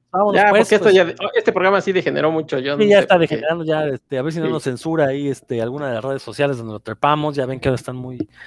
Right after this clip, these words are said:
Speaker 1: sensibles todas, entonces a ver, esperemos que no, no nos pase nada malo. Pues esto fue Puros Cuentos. Héctor, si gustas, este, despedirte e invitarnos a escuchar tu, tu podcast.
Speaker 2: Claro que sí, amigos de Puros Cuentos, pues una disculpa grande, la verdad es que yo no soy así, no sé qué me pasó,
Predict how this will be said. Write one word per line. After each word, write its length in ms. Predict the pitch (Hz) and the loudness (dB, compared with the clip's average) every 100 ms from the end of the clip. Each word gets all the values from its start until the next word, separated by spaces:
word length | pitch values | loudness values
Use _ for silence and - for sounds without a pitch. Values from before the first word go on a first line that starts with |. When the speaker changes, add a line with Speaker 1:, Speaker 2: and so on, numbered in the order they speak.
| - | -6
Speaker 1:
sensibles 560 | - 117 151 151 143 | 0 2 6 6 6
todas, 380 | - 156 170 - _ - - _ | 4 4 4 0 _ -20 -20 _
entonces 240 | - 127 | -12 -6
a 40 | 127 | -2
ver, 200 | 135 139 | -2 -4
esperemos 460 | - 135 143 139 - | -6 -4 -4 -4 -10
que 100 | 117 | -10
no, 320 | 120 117 101 _ _ _ _ _ _ _ _ _ - | -8 -10 -14 _ _ _ _ _ _ _ _ _ -10
no 80 | 143 | -6
nos 120 | 151 | -2
pase 200 | 143 147 | -2 0
nada 220 | 127 123 | -2 -2
malo. 340 | 117 143 151 175 - - - | 0 2 2 0 -6 -16 -4
Pues 120 | 147 | -2
esto 160 | 185 170 | 0 0
fue 140 | 185 | 2
Puros 180 | 196 185 | 2 2
Cuentos. 300 | 220 220 208 | 0 0 0
Héctor, 240 | 220 208 | 0 0
si 100 | 170 | -2
gustas, 680 | 170 202 202 165 - - - - | -6 -2 2 0 -2 -16 -18 -14
este, 260 | - - | -14 -8
despedirte 580 | 123 - 147 180 202 190 - | -8 -2 2 2 2 0 2
e 60 | 131 | 0
invitarnos 800 | 131 135 - 190 185 156 131 | 0 -2 2 2 2 -2 -4
a 20 | 123 | -8
escuchar 420 | - 131 160 156 | -8 -4 -2 -2
tu, 440 | _ 139 117 113 104 | _ -12 -12 -12 -14
tu 60 | - | -8
podcast. 460 | 143 - - - _ _ _ _ _ _ _ | -8 -8 -12 -12 _ _ _ _ _ _ _
Speaker 2:
Claro 200 | 180 208 | -4 -4
que 80 | 170 | -4
sí, 300 | - 226 233 - | -4 -2 -2 -2
amigos 260 | 185 190 | 0 2
de 60 | 160 | 2
Puros 200 | 190 175 | 0 0
Cuentos, 420 | 185 180 185 - | -2 -2 -2 -4
pues 280 | - 120 185 | -12 -10 -2
una 160 | 185 | 0
disculpa 420 | 151 - 170 160 143 | 0 -2 -4 0 0
grande, 300 | 143 147 147 | 0 0 -2
la 100 | 123 | -2
verdad 200 | 117 131 | 0 -4
es 80 | |
que 100 | - | -6
yo 120 | 127 156 | -2 -2
no 100 | 151 | 0
soy 180 | 160 139 | 0 0
así, 380 | 120 147 165 | -2 -6 -6
no 120 | 147 131 | -8 -8
sé 100 | 147 | -8
qué 80 | 135 | -6
me 140 | 131 | -6
pasó, 400 | - - 147 - | -10 -10 -10 -10